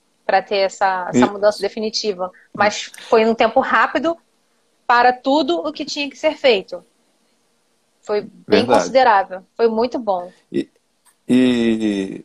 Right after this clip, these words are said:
Speaker 2: eu agradeço, né, o, o resultado que você alcançou em, em tão pouco tempo, é, a meta que você bateu, né, na sétima sessão, foi porque você se permitiu, né, pra valer. E, então,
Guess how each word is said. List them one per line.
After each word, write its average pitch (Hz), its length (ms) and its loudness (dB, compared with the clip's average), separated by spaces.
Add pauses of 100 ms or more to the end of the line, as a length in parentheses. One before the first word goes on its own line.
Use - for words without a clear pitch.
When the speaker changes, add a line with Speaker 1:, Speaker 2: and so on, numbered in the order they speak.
(140)
Speaker 2:
eu 120 180 4
agradeço, 123 580 0
né, 127 160 0
o, 101 240 -6
o 98 120 -6
resultado 117 640 -2
que - 80 -14
você 113 200 -4
alcançou 110 540 -4
em, 110 300 -12
em 101 240 -10
tão 135 220 0
pouco - 320 -8
tempo, 165 400 -4 (520)
é, 92 600 -10 (100)
a 101 120 0
meta 120 360 -2
que 101 100 -18
você 101 200 -8
bateu, 107 640 -4 (280)
né, 101 160 -8
na 95 140 -6
sétima 110 400 -6
sessão, 113 540 -10 (480)
foi 123 340 -2
porque 147 340 -8
você 143 300 -4
se 135 160 -6
permitiu, 127 760 -6
né, 101 200 -8
pra 104 200 -4
valer. 98 480 -4 (520)
E, 123 920 -4
então, 135 380 -2